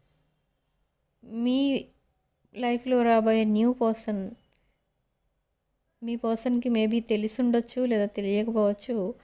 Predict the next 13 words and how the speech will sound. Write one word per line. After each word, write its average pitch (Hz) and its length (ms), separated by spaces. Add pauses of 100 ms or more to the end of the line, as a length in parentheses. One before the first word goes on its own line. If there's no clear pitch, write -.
(380)
But 208 200
ఆ 214 100
పర్సన్ 226 420
మీ 247 100
లైఫ్లో 226 440
ఉన్నారు 220 460
అన్న 226 180
విషయం 214 540 (1200)
మీ 233 120
పర్సన్‌కి 214 800 (400)
ఎలాగో 226 480
ఒకలాగా 214 340
తెలుస్తుంది. 214 680